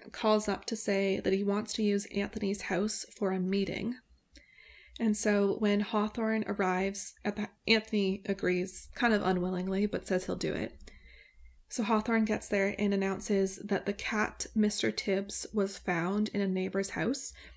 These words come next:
It had been on the roof and fallen in through a skylight,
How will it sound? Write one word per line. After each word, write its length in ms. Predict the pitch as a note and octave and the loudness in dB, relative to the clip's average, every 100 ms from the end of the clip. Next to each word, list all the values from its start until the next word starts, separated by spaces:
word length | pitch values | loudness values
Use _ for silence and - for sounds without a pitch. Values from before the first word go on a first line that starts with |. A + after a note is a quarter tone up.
| - | -12
It 100 | - | -2
had 140 | G3+ F#3+ | 0 2
been 120 | G3+ | 2
on 120 | G#3 | 4
the 100 | G#3 | 2
roof 440 | G3 G3 G3+ G3+ - | 4 4 4 0 -6
and 200 | G#3+ F#3+ | -2 -2
fallen 380 | - F#3 F#3+ F#3+ | -2 0 2 2
in 220 | G3 G3+ | 2 0
through 160 | G#3 F#3+ | 0 -2
a 60 | |
skylight, 800 | F#3 - F#3 F#3+ A3 D#4 - - | -2 -2 0 2 0 -2 -2 -10